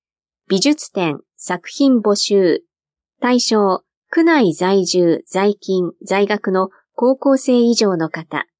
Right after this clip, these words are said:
内容、部門。日本画、洋画、彫刻、工芸。出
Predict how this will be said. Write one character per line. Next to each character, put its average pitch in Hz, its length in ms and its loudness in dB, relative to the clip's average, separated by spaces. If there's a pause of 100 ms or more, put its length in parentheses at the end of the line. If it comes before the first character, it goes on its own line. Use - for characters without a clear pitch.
(680)
内 208 300 -2
容、 190 340 0 (240)
部 185 160 2
門。 208 360 0 (840)
日 202 160 2
本 240 340 0
画、 202 240 -2 (200)
洋 214 400 2
画、 196 280 -6 (240)
彫 226 300 0
刻、 196 640 -4
工 208 320 2
芸。 170 440 -2 (720)
出 - 280 -2